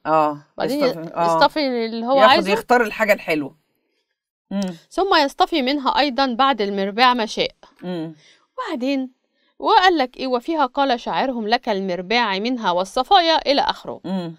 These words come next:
Speaker 2: وده كان يعمل في الجاهلية.
Speaker 1: مم.
Speaker 2: فجعل الله هذا لرسوله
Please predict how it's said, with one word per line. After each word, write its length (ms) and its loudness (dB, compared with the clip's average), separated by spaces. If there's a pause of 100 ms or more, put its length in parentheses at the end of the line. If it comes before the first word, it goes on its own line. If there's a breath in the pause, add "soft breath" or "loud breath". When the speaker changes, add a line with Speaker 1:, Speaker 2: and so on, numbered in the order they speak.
(140)
Speaker 2:
وده 180 2
كان 380 0 (460)
يعمل 580 0
في 120 -8
الجاهلية. 760 -4 (240)
Speaker 1:
مم. 300 -8 (760 soft breath)
Speaker 2:
فجعل 520 4 (120)
الله 320 4
هذا 460 2
لرسوله 800 2